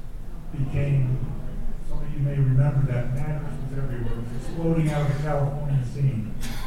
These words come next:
And there was a Madras jacket there. And I thought, if I couldn't get the yellow one, if I, if I, if I came into it, if I won the lottery, and this was before they had lotteries.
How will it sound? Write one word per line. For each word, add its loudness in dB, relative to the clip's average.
And 4
there 10
was 12
a 8
Madras 8
jacket -2
there. -4
And 4
I 4
thought, 4
if 2
I 4
couldn't 4
get 6
the 0
yellow 4
one, -2
if -2
I, -2
if -4
I, -4
if -4
I 0
came 2
into 2
it, 2
if 0
I 0
won 6
the 8
lottery, 8
and -8
this 4
was 0
before 2
they 4
had 2
lotteries. 2